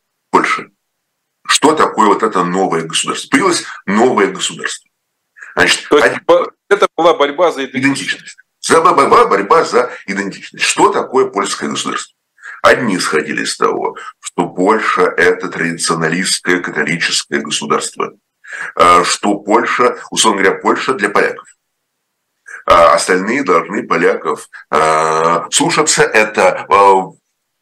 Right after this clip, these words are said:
Speaker 1: врожденное государство, это преемница, а, великих польских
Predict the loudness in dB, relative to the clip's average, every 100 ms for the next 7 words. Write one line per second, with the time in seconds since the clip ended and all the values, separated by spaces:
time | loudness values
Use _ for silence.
0 | _ _ _ -10 -2 -2 0 0 -2 -4
1 | -12 -6 -6 -2 0 0 -2 0 0 -2
2 | -8 0 0 2 -2 -4 -6 -2 0 0
3 | -2 -2 -6 -4 -2 2 2 0 -4 -14
4 | _ 2 6 6 4 4 6 6 4 4
5 | 2 0 -4 -6 -10 -10 -4 -4 -2 -6
6 | -6 -10